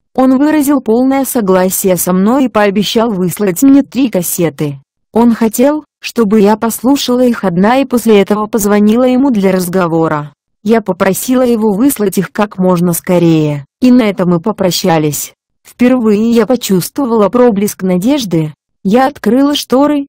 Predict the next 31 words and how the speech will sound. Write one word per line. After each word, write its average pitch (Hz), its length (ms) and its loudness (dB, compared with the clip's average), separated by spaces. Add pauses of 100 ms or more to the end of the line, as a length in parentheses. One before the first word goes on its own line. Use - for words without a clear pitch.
(120)
чтобы 202 380 -2
впустить 220 460 -4
в - 80 -20
комнату 175 600 0
яркое 196 520 0
техасское 170 720 -2
солнце, 294 600 -2 (140)
и 220 80 -2
отправилась 214 720 0
в 170 140 -4
душ. 165 380 -2 (220)
Ночью 262 500 0
ужасный 226 480 0
сон 294 320 0
продолжился, 285 960 -2 (160)
но 190 140 0
через 196 300 0
несколько 208 540 2
дней 208 320 2
пришла 220 420 -2
посылка 247 600 -2
с - 80 -10
кассетами. 160 880 -4 (280)
Я 196 280 2
обрадовалась 240 760 -2
им, 285 220 -2 (180)
как 262 280 -4
подарку 208 440 0
на 202 140 0
день 170 260 2
рождения. 156 760 -4